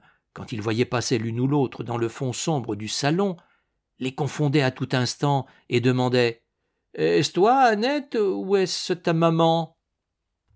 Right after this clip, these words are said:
De cette ressemblance naturelle et voulue, réelle et travaillée, était née dans l'esprit et dans le cœur du peintre l'impression bizarre d'un être double,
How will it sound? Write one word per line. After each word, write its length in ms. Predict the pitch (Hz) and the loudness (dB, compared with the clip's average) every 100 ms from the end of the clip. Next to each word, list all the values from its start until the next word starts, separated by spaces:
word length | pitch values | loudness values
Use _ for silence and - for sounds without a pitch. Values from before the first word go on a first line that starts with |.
| _ _ _ _ _ - | _ _ _ _ _ -10
De 100 | 127 | -6
cette 360 | - 147 143 | -2 -2 -2
ressemblance 960 | 123 135 165 - 147 127 165 160 131 - | -4 -2 -2 -2 -4 -4 -4 -4 -6 -6
naturelle 540 | 120 - 123 147 127 | -6 -6 -4 -4 -2
et 80 | 107 | -4
voulue, 520 | 98 117 135 170 165 _ _ _ - - | -2 -2 0 -2 -4 _ _ _ -18 -6
réelle 760 | 117 147 165 208 180 135 117 - - | 4 6 6 4 0 -2 -4 -8 -6
et 140 | 107 | -6
travaillée, 800 | - 147 123 120 131 185 180 175 _ _ _ _ _ _ | -4 -2 0 0 -2 -2 -2 -6 _ _ _ _ _ _
était 280 | - 131 175 | -2 2 2
née 240 | 185 233 180 | 2 0 0
dans 180 | 135 | 0
l'esprit 580 | 123 127 - - - 180 | 2 2 0 -6 -4 2
et 100 | 127 | 2
dans 180 | 110 120 | 2 -2
le 120 | 117 | -2
cœur 300 | 113 160 131 | -2 -4 -4
du 140 | 110 113 | -6 -8
peintre 680 | - 170 170 147 - 135 - _ _ _ _ | -4 -4 -4 -8 -14 -18 -18 _ _ _ _
l'impression 720 | 175 202 - 202 - 196 180 | -2 0 0 0 0 -2 -2
bizarre 840 | 147 180 160 180 175 180 170 - 127 | -2 -4 -2 -2 -2 -4 -8 -12 -10
d'un 300 | 127 147 143 | -6 -2 -2
être 360 | 131 - 131 | -2 -4 -6
double, 600 | 113 127 131 113 131 131 | -4 -2 -2 -2 -6 -8